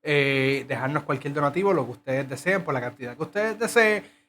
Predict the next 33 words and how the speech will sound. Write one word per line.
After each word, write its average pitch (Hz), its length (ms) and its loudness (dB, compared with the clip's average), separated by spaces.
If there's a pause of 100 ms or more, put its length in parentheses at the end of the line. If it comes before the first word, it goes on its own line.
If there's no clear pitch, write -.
(140)
Igualmente 202 1040 4
pueden 160 320 6
hacerlo 165 340 2
por 143 140 -2
twitch 170 320 2
punto 156 320 -2
T 147 160 2
V 151 160 2
slash 147 280 0
cyberboxpr, 180 1120 2 (220)
suscribirse 151 720 4
a 147 180 4
uno 147 220 2
de 147 80 4
los, 139 540 6
a, 123 540 -2
a, 117 160 -16
ahí, 240 440 2 (200)
si 165 180 -2
tienen 156 280 2
una 160 140 4
cuenta 151 240 2
de 160 120 4
Amazon. 226 560 4 (320)
También, 180 800 4
este, 156 1080 6 (120)
si 180 340 -2
usan 190 500 4
o 160 160 2
compran 175 540 4
a 143 80 0
través 151 320 2
de 147 520 4